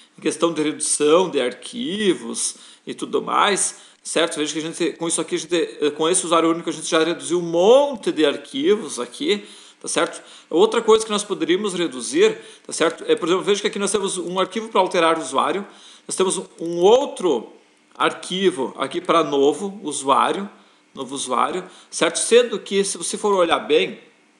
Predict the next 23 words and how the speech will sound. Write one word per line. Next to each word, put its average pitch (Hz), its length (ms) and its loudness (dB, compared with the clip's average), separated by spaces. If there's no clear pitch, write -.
vamos 139 220 -8
clicar 165 320 -2
no 165 80 -4
alterar 160 420 0
aqui. 135 320 -10
Olha 170 180 4
aqui, 175 240 -4
nós 170 120 -8
temos 220 140 0
que 226 80 -2
alterar 208 420 0
usuários. 175 440 0
Como 170 140 -6
é 170 40 0
que 180 80 -6
ele 175 80 -4
tá? - 240 -2
Hum, 403 300 -10
tá 381 440 -6
legal, 208 380 0
ó, 143 60 -8
ce-, - 260 -2
certo. - 400 -4